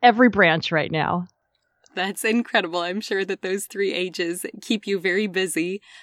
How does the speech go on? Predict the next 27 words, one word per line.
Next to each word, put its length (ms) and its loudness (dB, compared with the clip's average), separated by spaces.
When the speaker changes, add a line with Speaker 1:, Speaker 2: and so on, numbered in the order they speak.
Speaker 2:
but 200 2
you 320 0
are 500 2
such 300 2
an 80 2
accomplished 800 -2
speaker 540 2
and 320 2
author. 640 2
So 320 0
how 260 0
did 200 2
you 180 -2
begin 460 0
this 260 -6
career? 640 -4
Speaker 1:
Yeah, 200 4
God 320 8
is 160 8
so 320 6
amazing. 580 6
So 240 8
a 60 8
lot 280 8
of 120 2
it 220 6
is, 300 4